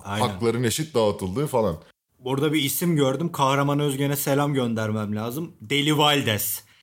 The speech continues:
Speaker 2: Deli Valdes.
Speaker 1: <laughs> Kahraman'ın böyle garip adamları vardır. Onlardan biriydi. Onur, bir de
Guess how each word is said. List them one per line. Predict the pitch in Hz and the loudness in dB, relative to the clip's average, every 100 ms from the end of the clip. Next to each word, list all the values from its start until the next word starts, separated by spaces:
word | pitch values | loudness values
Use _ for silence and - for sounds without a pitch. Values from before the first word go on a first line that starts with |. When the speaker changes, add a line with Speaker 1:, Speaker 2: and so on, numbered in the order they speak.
| _ _ - | _ _ -4
Speaker 2:
Deli | 117 113 135 127 | 0 4 4 6
Valdes. | 123 123 - 101 | 6 4 4 2
Speaker 1:
<laughs> | |
Kahraman'ın | 175 170 175 185 180 | 2 2 2 2 0
böyle | 170 170 | -2 -6
garip | 156 151 160 160 | -4 -4 -4 -2
adamları | 147 151 151 156 160 | 0 0 -2 -4 -4
vardır. | 143 127 143 180 _ _ _ _ | -4 -4 -10 -16 _ _ _ _
Onlardan | 135 143 143 147 151 151 | -6 -4 -4 -4 -4 -4
biriydi. | 127 110 110 165 196 _ _ _ _ _ | -6 -8 -10 -12 -14 _ _ _ _ _
Onur, | 123 160 240 | -4 -2 0
bir | 139 | -2
de | 180 170 - | -2 -2 -4